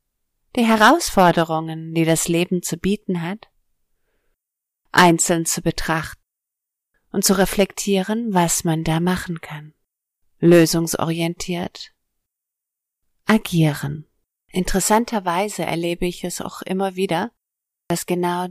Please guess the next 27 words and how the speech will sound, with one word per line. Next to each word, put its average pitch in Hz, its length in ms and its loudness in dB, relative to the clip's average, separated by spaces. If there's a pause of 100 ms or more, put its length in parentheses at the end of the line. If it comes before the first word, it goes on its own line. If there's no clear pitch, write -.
(100)
der 220 320 0
Weg, 175 300 -4
der 151 140 -4
gerade 156 340 -4
nicht 180 280 -4
der 170 160 -4
richtige - 460 -6
ist, - 460 -10 (400)
auch 175 200 -2
meistens 170 560 0
nicht 170 200 -6
hinhaut. 160 600 -6 (500)
Er 190 200 4
wird 185 280 0 (360)
nicht 170 280 2
erfolgreich 156 840 -4 (1400)
zu - 180 0
Ende 165 300 4
gebracht. - 720 -6 (760)
Und 190 140 0
so 202 100 4
müssen 220 340 2
wir 226 160 4
manche 180 580 2
Elemente 165 580 0
daraus 156 440 -2
verändern. 165 680 -4